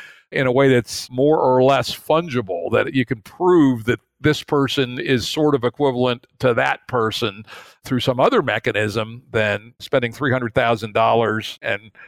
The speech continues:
four years of your life on relatively unproductive work. I think that's an area there's gonna be a lot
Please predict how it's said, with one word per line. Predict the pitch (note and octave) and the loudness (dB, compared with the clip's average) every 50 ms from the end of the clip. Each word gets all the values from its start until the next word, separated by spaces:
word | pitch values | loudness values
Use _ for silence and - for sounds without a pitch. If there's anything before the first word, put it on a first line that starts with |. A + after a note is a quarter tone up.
| _ _ | _ _
four | _ - D3 C#3 B2 | _ -6 -4 -2 0
years | B2+ B2 B2 B2 A#2+ G2+ G2 | 0 0 2 0 0 -2 -2
of | A2 | -4
your | A2 G#2 G#2 G#2 | -4 -4 -2 0
life | A2 A#2+ B2+ C3 A2+ A#2 A2 - A2+ | 0 2 2 2 0 -2 -4 -4 -2
on | G#2+ G#2 G#2 G2+ G2+ G#2+ - D#2+ | -2 0 -2 -2 -4 -10 -18 -8
relatively | G#2 B2 A2+ A#2 A#2 A2 - A#2 G#2+ A2+ A2 | -4 -2 0 0 0 -2 -4 -6 -4 -2 -2
unproductive | G#2 G#2 G#2+ G2+ - G#2+ G#2 G#2 G#2 - - G#2+ F2+ F2+ | -2 -2 -4 -4 -6 -4 -2 -2 -2 -2 -4 -8 -12 -8
work. | G2+ A2+ B2 B2 - - _ _ _ _ _ _ _ _ | -4 -2 -2 -2 -4 -6 _ _ _ _ _ _ _ _
I | A#2 A2+ | -8 -6
think | A2+ A#2 - | -6 -4 -2
that's | - - - - | -4 -4 -4 -4
an | A2 G2+ | -4 -2
area | G#2 G#2 G#2 G#2 G2+ G2+ | 0 0 0 0 0 -2
there's | G2 F#2+ F#2+ | -4 -6 -6
gonna | G2+ G#2 G2 | -8 -10 -6
be | G2+ | -2
a | F#2+ F2+ | 0 2
lot | F#2 G2+ G#2+ A#2 A#2 A2+ G#2+ G#2+ | 2 2 4 4 4 2 0 0